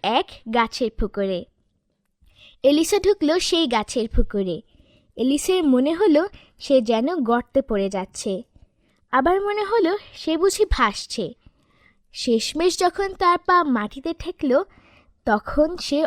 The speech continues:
অবাক হয়ে দেখতে লাগলো। আজব এক জায়গায় সে এসে পড়েছে। সেখানে অদ্ভুত সব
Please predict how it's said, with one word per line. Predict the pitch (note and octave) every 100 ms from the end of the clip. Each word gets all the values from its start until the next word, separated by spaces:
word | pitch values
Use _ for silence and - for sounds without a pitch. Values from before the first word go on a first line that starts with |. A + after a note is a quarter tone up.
| -
অবাক | A#3+ B3 D4 D#4
হয়ে | - B3 D#4+
দেখতে | F4+ C#4+ - B3
লাগলো। | G#3 G3 G#3+ F#3 G3 _ _ _ _ _ _
আজব | - G#3+ A3 C#4 C4+
এক | - A3 E4+ - - G#3
জায়গায় | G#3+ G#3+ A3 B3+
সে | C#4 -
এসে | G4 B3+ - A#3
পড়েছে। | G#3 F#3 - - F#3 - _ - _ _ _ _ -
সেখানে | - E4+ E4 F#4 F#4 F#4 -
অদ্ভুত | A#3 B3+ A#3 D#4+ E4
সব | - F4